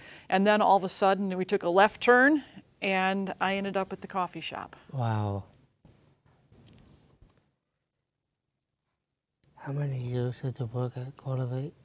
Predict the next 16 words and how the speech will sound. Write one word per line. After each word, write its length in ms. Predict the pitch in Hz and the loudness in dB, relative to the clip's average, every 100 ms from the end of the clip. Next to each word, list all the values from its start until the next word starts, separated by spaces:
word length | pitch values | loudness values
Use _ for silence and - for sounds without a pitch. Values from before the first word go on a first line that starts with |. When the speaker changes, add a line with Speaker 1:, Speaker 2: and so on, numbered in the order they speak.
| - - - - - - - | -20 -20 -20 -20 -20 -14 -2
Speaker 1:
So 460 | - 233 208 - - | 2 2 2 -2 -4
Cultivate 520 | 226 240 247 247 - | -2 -2 2 2 2
opened 480 | - 202 202 196 196 | -2 -4 -4 -6 -6
in 340 | - 185 185 | -6 -6 -6
June 540 | 170 165 208 220 247 247 - | -4 -2 -2 0 -2 -2 -2
of 540 | 175 175 170 165 - - | -2 0 -2 -4 -8 -12
twenty 320 | - 196 208 | -6 -4 -2
nineteen, 640 | 185 202 - 175 156 175 214 _ _ _ _ _ _ _ _ _ _ _ - - | -4 -6 -6 -4 -4 -6 -12 _ _ _ _ _ _ _ _ _ _ _ -18 -10
and 640 | 196 180 180 180 185 - - - _ - - | -6 -2 0 -2 -4 -10 -16 -20 _ -16 -2
I 220 | 190 180 | 0 2
started 420 | 202 - 208 196 | 2 0 -2 -4
working 440 | 185 202 196 202 185 | -2 -2 -2 -6 -10
pretty 240 | - 208 | -6 -6
much 300 | 190 185 - | -6 -8 -6
right 180 | 175 180 | -4 -4
away. 380 | 175 156 - | -4 -6 -8